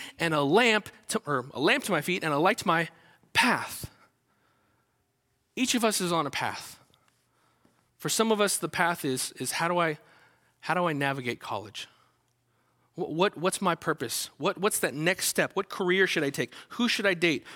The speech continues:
Who, who should, should I get married? And the Bible has a lot to say about those things. Some of us are, are further along. We've, we've been through our careers. We've got some money. W-, w-, our kids have grown up.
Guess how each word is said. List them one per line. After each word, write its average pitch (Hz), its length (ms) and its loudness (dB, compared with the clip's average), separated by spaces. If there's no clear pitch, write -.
Who, 240 260 0
who 240 300 2
should, - 260 -2
should 208 180 4
I 269 60 4
get 247 160 0
married? 127 320 0
And 143 100 -8
the 160 60 0
Bible 208 460 4
has 185 180 2
a 175 60 2
lot 151 500 2
to - 80 -6
say 147 460 2
about 131 280 -2
those 117 220 -6
things. - 440 -12
Some 196 200 0
of 202 120 4
us 196 220 2
are, 165 220 2
are 151 120 -2
further 196 480 4
along. 175 480 4
We've, 165 160 2
we've 147 240 2
been 180 180 4
through 185 200 -2
our 156 80 2
careers. 127 580 -4
We've 139 120 -10
got - 220 4
some 220 180 2
money. 202 400 4
W-, 170 180 -2
w-, - 340 -6
our 156 140 2
kids 220 300 0
have 185 120 2
grown 180 280 4
up. 254 240 2